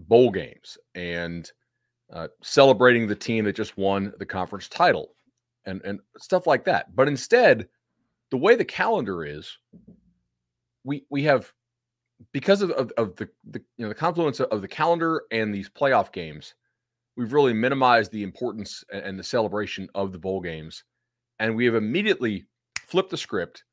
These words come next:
to recruiting and the transfer portal. And look, I got it when it was recruiting, just recruiting. But with recruiting and the portal now, it just, it seems like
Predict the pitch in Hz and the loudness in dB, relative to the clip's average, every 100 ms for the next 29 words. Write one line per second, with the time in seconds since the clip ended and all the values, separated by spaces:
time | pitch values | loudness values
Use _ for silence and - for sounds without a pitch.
0 | _ _ _ _ _ _ _ _ - 135 | _ _ _ _ _ _ _ _ -2 0
1 | 117 - _ 98 - 208 196 185 143 120 | 0 -4 _ -14 -2 0 0 -2 -6 -6
2 | 113 - 139 127 120 - 104 90 - _ | -6 -6 -8 -6 -10 -8 -8 -8 -14 _
3 | 143 160 - - _ _ _ 156 127 143 | 0 2 2 -6 _ _ _ 0 2 4
4 | 160 180 135 131 - 107 101 - 127 117 | 6 4 2 -2 -4 -8 -8 -6 -4 -2
5 | 113 - _ 95 117 113 110 - 113 123 | -4 -10 _ -2 0 0 -6 -4 -4 -4
6 | 120 _ _ _ _ _ _ _ _ _ | -10 _ _ _ _ _ _ _ _ _
7 | 139 131 131 139 117 - 220 208 147 120 | -2 2 0 0 -6 -4 -2 -2 -4 -4
8 | - - 170 135 110 98 92 92 107 - | -6 -4 -2 0 0 0 0 -2 -6 -8
9 | 139 - _ _ _ _ _ _ _ _ | -8 -8 _ _ _ _ _ _ _ _
10 | _ _ 120 - 196 170 165 - | _ _ -14 -8 -6 0 2 0